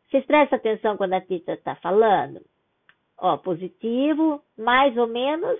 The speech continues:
ou negativo? Não. Então, sim, mais ou menos e não. Então, vocês vão pintar a mãozinha. Então, a primeira, você presta atenção quando a teacher tá falando. A B, "I work well in groups with my friends." Você trabalha em grupos bem com seus coleguinhas?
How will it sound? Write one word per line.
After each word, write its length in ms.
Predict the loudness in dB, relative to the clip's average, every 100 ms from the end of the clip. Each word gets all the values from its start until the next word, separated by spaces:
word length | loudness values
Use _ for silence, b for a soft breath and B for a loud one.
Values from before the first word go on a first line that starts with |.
| -8
ou 160 | 0 0
negativo? 800 | 2 2 0 0 -4 -4 -4 -8
Não. 360 | -4 -4 -6 -12 _ _
Então, 300 | -8 -8 -10 b b b b _ _
sim, 380 | 2 2 2 2
mais 260 | 2 2 0
ou 100 | -2
menos 540 | -2 0 -2 -2 -6 -4
e 120 | -2
não. 400 | 2 4 4 2
Então, 160 | -2 -6
vocês 120 | -4
vão 120 | -8 -8
pintar 340 | -6 -2 0
a 20 |
mãozinha. 600 | 0 -4 -4 -6 -6 -10 -18 _ _ _ _ _
Então, 180 | -2 0
a 80 | 0
primeira, 440 | -4 -4 -4 -4
você 240 | -4 -6 -6
presta 320 | -2 -2 -2
atenção 520 | -10 -8 -6 -6 -6 _ _ -10
quando 180 | -8
a 60 | -8
teacher 320 | -6 -6 -8
tá 120 | -12 -10
falando. 540 | -4 -2 -2 -4 -10 _ b b b b
A 140 | 2 2
B, 280 | 4 2 4
"I 200 | 4 8
work 320 | 10 8 6
well 220 | 6 8 6
in 80 | 2
groups 340 | -4 -4 -6
with 320 | -4 -2 -4 -6
my 180 | -12 -8
friends." 440 | -4 -4 -4 -8
Você 240 | -12 -10
trabalha 420 | -6 -2 0 0 -2
em 120 | -4
grupos 360 | -6 -6 -10
bem 260 | -8 -8 -8
com 80 | -12
seus 180 | -16 -8
coleguinhas? 640 | -4 -2 -2 -4 -6 -12